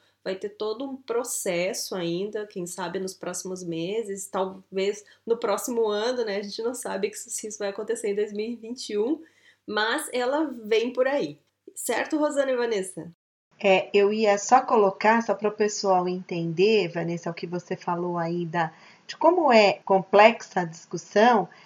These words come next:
Speaker 2: só essa seção, esse capítulo aí da qualidade,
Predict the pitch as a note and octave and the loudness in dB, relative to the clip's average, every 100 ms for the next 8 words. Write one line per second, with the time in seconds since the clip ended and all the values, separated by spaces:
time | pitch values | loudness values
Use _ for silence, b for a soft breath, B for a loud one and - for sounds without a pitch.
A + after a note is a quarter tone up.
0 | b b - C#4 E4+ F4+ E4 D4+ C#4+ - | b b 2 6 8 6 2 -2 -4 -4
1 | B3 - G#3 G3 - - G#3+ - C#4 C#4+ | -6 -4 0 0 -2 -4 -4 -4 -8 -4
2 | A3+ G3 F#3+ F3+ F3+ G3 G3 G3+ F3+ E3+ | 0 2 0 -2 2 4 4 2 -2 -2
3 | E3+ D#3+ E3 | -2 -6 -10